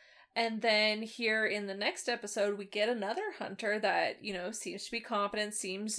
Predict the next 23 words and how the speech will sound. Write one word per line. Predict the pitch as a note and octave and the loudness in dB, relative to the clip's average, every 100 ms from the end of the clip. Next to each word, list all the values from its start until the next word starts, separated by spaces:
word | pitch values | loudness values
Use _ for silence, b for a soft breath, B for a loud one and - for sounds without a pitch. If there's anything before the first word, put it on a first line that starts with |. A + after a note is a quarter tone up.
| - | -4
on | - G#3 G3+ | 0 0 0
top | - A3+ G#3 G#3 | 0 2 2 2
of | A3 G3+ F#3+ F#3+ | 2 4 2 0
everything, | F3 F#3+ G3+ G3+ G3+ F#3+ G3+ G3+ | -2 0 0 -2 -4 -2 -4 0
knows | G3 G#3 B3+ B3+ | 0 0 0 -2
John's | G3+ A3+ G3+ G#3 G#3 G#3+ A3+ A3 G#3 | 2 4 4 2 0 -2 -6 -6 -8
reputation, | G#3 G#3+ G#3 A3 A3 G3 F#3+ G3 | -4 -2 -2 -6 -2 0 0 -2
knows | F#3+ G3 F#3+ | -2 -2 -2
their | F#3 A3 F4+ | 0 2 4
reputation. | C4+ G#3+ - F#3 G#3 F#3 - - G3 B B B B | 2 2 -2 -8 -6 -6 -6 -8 -10 B B B B
And | G#3+ G3+ | -6 -2
then | F#3+ F#3 F3+ - | 0 0 -4 -6
we're | G3+ F#3+ | -4 -2
being | F#3 F#3 | -2 -4
told | G3 G3 G3 | -6 -6 -6
that | F3+ E3 G3+ | -6 -6 -6
this | F#3 F#3+ - - - | -6 -6 -8 -10 -14
character | - F#3 F#3 - E3+ E3 - - - | -6 -4 -4 -6 -6 -6 -6 -10 -10
is | G3 F#3 F#3+ - | -6 -6 -6 -8
not | F#3+ F3+ F3 | -6 -8 -8
who | F#3+ F3+ | -12 -14
he | - | -14
seems. | - - - - G#3 - | -14 -16 -16 -18 -18 -18